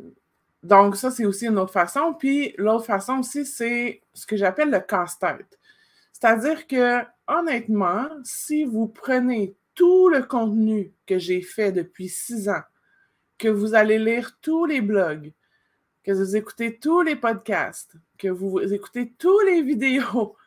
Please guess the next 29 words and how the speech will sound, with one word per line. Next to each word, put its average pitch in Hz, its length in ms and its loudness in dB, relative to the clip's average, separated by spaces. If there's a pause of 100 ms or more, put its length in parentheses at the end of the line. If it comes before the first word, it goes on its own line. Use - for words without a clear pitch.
(120)
<laughs> - 260 -20
tous 381 380 6
les 320 100 2
lives 214 560 4
que 196 140 2
j'ai 185 200 0
faits 185 460 -4 (320)
depuis 185 440 0
le 180 160 0
début, 196 640 -4 (320)
il 175 100 -10
y 185 40 4
a 180 100 0
six 185 340 -8
ans, 185 240 0 (360)
si 247 200 -6
vous 226 140 0
lisez 226 320 -2
toutes 403 460 -2
mes 262 160 0
publications, 202 1080 -2 (480)
bref, 233 380 0
si 254 260 -4
vous 220 160 -2
prenez 285 520 -2
exactement 208 760 0 (160)
tout 392 560 8
mon 240 160 -2
contenu, 202 580 -4